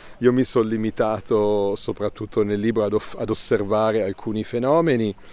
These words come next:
eh, e in particolare il fenomeno della grande mobilitazione interreligiosa del nostro tempo, che certamente non coinvolge tutti, né tutti i leader, né tutti i credenti, né tutte le confessioni, ma rappresenta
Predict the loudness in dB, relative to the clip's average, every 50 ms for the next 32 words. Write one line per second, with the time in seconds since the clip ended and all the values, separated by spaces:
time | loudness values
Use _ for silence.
0 | -20 -20 -18 -18 -18 -18 -20 -20 -20 -12 -6 -2 0 2 4 4 6 8 8 8
1 | 6 6 4 2 0 2 0 -2 2 4 6 6 6 6 4 4 2 0 0 0
2 | 0 0 0 0 0 0 0 0 0 0 0 0 0 0 0 0 0 0 0 0
3 | 0 -2 -2 0 0 2 2 2 0 0 2 0 0 -2 0 0 2 2 2 2
4 | 0 -2 0 0 0 2 2 0 0 0 0 4 6 6 6 6 6 4 2 2
5 | 2 2 0 -2 -2 -4 -4 -4 -2 -2 -2 -2 -4 -4 -8 -10 -8 -8 -10 -10
6 | -12 -18 -20 -20 -20 -20 -20 -18 -6 -2 -2 -2 -2 -2 -6 -4 -4 -4 -4 -2
7 | -2 -4 -4 -6 -4 0 2 4 4 4 2 2 0 -2 -2 -2 -2 -2 0 0
8 | 2 2 2 0 0 -2 -2 -2 0 -2 -2 -4 -4 0 2 2 2 2 0 -6
9 | -14 -20 -20 -20 -20 -20 -20 -20 -20 -20 -20 -16 -12 -8 -6 -4 -2 0 2 2
10 | 2 2 0 -2 -4 -8 -12 -10 -8 -6 -4 0 2 2 4 4 4 4 6 4
11 | 4 4 2 0 0 2 2 0 0 -2 -4 -6 -6 -4 -6 -4 -2 0 2 6
12 | 6 8 8 6 6 2 2 -2 -4 -4 -4 -2 0 2 2 0 0 0 -4 -6
13 | -4 -2 0 0 0 0 0 -4 -2 -2 -2 -2 -2 -2 0 2 4 4 4 2
14 | 0 0 0 -2 -2 -4 -4 -2 0 0 0 0 0 0 -2 -4